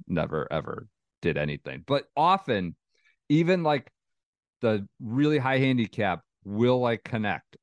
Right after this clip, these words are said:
on a wedge, will make a putt, will hit a drive that you use. And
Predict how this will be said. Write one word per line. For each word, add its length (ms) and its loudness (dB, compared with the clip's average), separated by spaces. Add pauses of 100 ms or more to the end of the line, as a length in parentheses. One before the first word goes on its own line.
on 240 2
a 100 0
wedge, 600 -4
will 260 2
make 240 0
a 60 -2
putt, 340 -4 (100)
will 360 2
hit 180 2
a 60 0
drive 400 -2
that 200 -6
you 120 -8
use. 400 -8 (400)
And 280 0